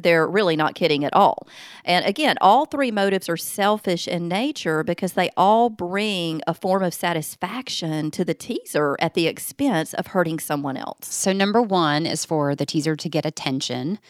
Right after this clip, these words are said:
Speaker 2: Two is to entertain others or themselves. And three is teasing as a cover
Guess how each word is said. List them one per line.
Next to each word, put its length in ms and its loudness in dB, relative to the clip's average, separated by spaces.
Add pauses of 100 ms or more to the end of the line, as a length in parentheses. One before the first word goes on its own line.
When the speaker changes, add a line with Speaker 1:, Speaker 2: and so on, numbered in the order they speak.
(340)
Speaker 2:
Two 520 2
is 140 -4
to 160 -4
entertain 580 0
others 320 -2
or 160 -4
themselves. 680 0
And 240 -6
three 400 -2
is 160 -6
teasing 440 -2
as 180 -2
a 40 0
cover 640 -2